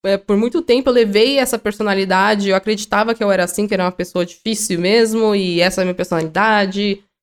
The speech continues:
e as pessoas que lidem com isso. Mas não era bem assim, né? E,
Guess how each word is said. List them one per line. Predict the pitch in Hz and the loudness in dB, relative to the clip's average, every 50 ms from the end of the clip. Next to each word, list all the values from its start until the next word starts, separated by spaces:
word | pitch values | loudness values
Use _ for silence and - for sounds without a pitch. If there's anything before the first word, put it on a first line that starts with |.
| _ _ - | _ _ -4
e | 185 185 185 170 | -2 0 2 2
as | 170 170 | 0 0
pessoas | - 185 180 196 185 - | 0 -2 -2 -2 -4 -4
que | - 185 | -4 -4
lidem | 185 180 185 | -4 -4 -4
com | 180 - 190 | -4 -2 -2
isso. | 170 156 - - | -2 -2 -2 -2
Mas | 202 247 | 0 2
não | 285 302 | 2 2
era | 302 302 | 2 2
bem | 240 254 240 | 2 2 2
assim, | 220 220 214 - 170 156 151 151 _ - | 0 0 -2 -2 -2 -2 -2 -6 _ -6
né? | 175 165 160 175 190 185 | -2 0 0 2 0 -2
E, | - - 196 - | -2 -6 -8 -8